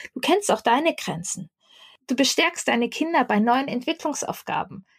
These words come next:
Jetzt zum Beispiel, wenn es um die Einschulung geht oder um den Kindergarten oder wenn sie zu ihrem Freund gehen. Vielmehr fordert dich sehr heraus oder gerade die ersten Babyjahre, dass ein, ein kleiner Mensch so abhängig von dir ist,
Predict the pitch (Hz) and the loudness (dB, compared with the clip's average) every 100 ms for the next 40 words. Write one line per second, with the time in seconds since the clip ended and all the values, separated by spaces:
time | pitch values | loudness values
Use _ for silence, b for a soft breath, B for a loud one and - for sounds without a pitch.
0 | _ - 247 - 220 208 196 220 214 214 | _ -4 -2 -2 2 4 4 2 0 0
1 | 247 233 269 294 415 - 220 185 175 - | -2 0 0 0 0 -2 -2 -2 -2 -4
2 | 143 - B B B _ 196 196 190 190 | -6 -8 B B B _ -4 -2 -4 -2
3 | 180 202 - 277 214 196 175 - 190 - | -2 -2 0 2 0 0 -8 -6 -6 0
4 | 220 240 247 262 254 277 285 269 - 269 | 2 4 2 0 -2 0 0 -2 2 2
5 | 285 - 170 165 - _ _ _ _ _ | 2 -4 -6 -6 -14 _ _ _ _ _
6 | _ _ _ _ - 277 262 277 339 - | _ _ _ _ -2 4 6 6 6 4
7 | 262 339 330 254 247 - 269 247 208 220 | 4 6 4 0 -2 2 2 2 4 4
8 | 311 262 226 214 220 233 254 247 - 285 | 4 2 0 -2 2 4 4 2 2 0
9 | 302 - 254 220 220 214 220 202 202 214 | 0 -2 -2 0 -2 -2 0 0 0 -4
10 | 208 - 226 240 B B B 254 262 254 | -4 -2 -4 -4 B B B -4 0 4
11 | 240 349 392 254 - - 233 247 294 254 | 4 6 6 4 2 -2 2 4 2 0
12 | - 294 311 277 - 339 330 - - 175 | 2 4 4 2 -2 -6 -6 -6 -6 -4
13 | 190 151 - - - | -4 -8 -6 -2 -2